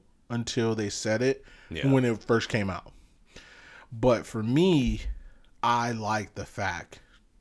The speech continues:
Speaker 1: I, I don't know why I wrote this,
Speaker 2: <laughs>
Speaker 1: but I like the fact
Speaker 2: Because you liked it.
Speaker 1: I do. I like the fact,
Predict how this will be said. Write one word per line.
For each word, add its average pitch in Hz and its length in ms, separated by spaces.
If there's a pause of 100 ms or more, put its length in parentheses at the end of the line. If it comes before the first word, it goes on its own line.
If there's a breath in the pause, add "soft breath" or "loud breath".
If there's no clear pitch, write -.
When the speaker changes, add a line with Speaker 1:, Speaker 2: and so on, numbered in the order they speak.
Speaker 1:
I, 151 160
I - 120
don't 214 260
know 175 100
why 135 220
I 104 40
wrote 104 200
this, - 220 (180)
Speaker 2:
<laughs> - 160
Speaker 1:
but 143 360
I 131 200
like 135 480
the 127 120
fact 113 580
Speaker 2:
Because 82 320
you 82 80
liked 165 280
it. 62 160 (640 loud breath)
Speaker 1:
I 143 100
do. 139 540 (580 soft breath)
I 127 80
like 139 280
the 143 100
fact, 127 380